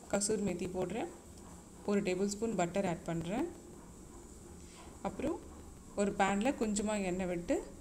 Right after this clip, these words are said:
முந்திரி, திராட்சை, ஒரு காஞ்ச மிளகா தாளிச்சு போடுறேன். இந்த மு-, இந்த திராட்சை வந்து வாயில வரும்போது நல்லா இருக்கும் actually சாப்பிட்றதுக்கு.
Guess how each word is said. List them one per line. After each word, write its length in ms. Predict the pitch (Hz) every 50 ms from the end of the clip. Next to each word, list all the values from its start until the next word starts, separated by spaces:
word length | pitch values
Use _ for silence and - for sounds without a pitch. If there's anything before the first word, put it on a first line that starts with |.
| - - - - - - -
முந்திரி, 400 | 208 208 214 196 208 233 320 466 403 196
திராட்சை, 460 | 170 185 180 180 180 - - 269 294
ஒரு 160 | 339 240 196
காஞ்ச 300 | 170 - 175 180 170 180
மிளகா 340 | 165 165 156 156 160 160 - - - - - - - - - - - - -
தாளிச்சு 480 | - 190 190 190 190 185 185 - 285 - -
போடுறேன். 300 | 180 165 165 - - - - - - -
இந்த 100 | 208 214
மு-, 260 | 214 220 - - -
இந்த 400 | 220 214 190 196 196 196 196 190 180
திராட்சை 360 | 180 196 202 233 247 247 254
வந்து 180 | 233 220 214 233
வாயில 300 | 220 190 185 196 196 190
வரும்போது 400 | 196 190 185 180 185 196 202 208
நல்லா 300 | 175 180 185 185 202 208
இருக்கும் 300 | 214 180 - - 170 165
actually 280 | 170 - - 185 175 175 -
சாப்பிட்றதுக்கு. 640 | 180 165 165 165 165 160 160 170 170 - 226 294